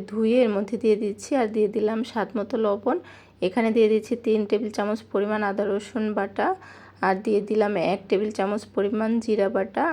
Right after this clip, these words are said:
আর এখানে দিয়ে দিচ্ছি জয়ফল, জয়ত্রী, গোলমরিচ আর পোস্ত দানার পেস্ট এখানে সবগুলো দিয়ে দিলাম। আর এখানে দিয়ে দিচ্ছি তেজপাতা, দিয়ে দিলাম কয়েক টুকরো দারচিনি, আর দিয়ে দিচ্ছি এখানে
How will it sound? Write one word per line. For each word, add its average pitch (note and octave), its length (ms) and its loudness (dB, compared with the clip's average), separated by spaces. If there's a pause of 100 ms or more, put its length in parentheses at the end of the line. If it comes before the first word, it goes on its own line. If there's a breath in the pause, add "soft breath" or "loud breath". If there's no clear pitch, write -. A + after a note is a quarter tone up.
(120)
আর F3+ 180 0
এখানে G#3+ 380 -2
দিয়ে A3 260 2
দিচ্ছি A3+ 340 -4 (640 loud breath)
জয়ফল, G#3 440 4
জয়ত্রী, G3+ 380 2 (100)
গোলমরিচ A3 600 2 (140)
আর F3 200 0
পোস্ত G#3 340 -2
দানার G#3+ 440 0
পেস্ট G3+ 300 2 (120)
এখানে G3 340 -2
সবগুলো A3+ 500 -2
দিয়ে A3+ 220 0
দিলাম। A#3+ 340 0
আর A3 160 0
এখানে F#3 320 -2
দিয়ে G#3+ 160 2
দিচ্ছি A3 320 -4 (160)
তেজপাতা, A3 640 -2 (720 loud breath)
দিয়ে A3 200 4
দিলাম A3 380 4 (260)
কয়েক C#4+ 260 2 (120)
টুকরো G#3+ 440 0
দারচিনি, G#3+ 680 0
আর A3 220 -2
দিয়ে G#3+ 180 0
দিচ্ছি A3 320 -4
এখানে G#3 400 -4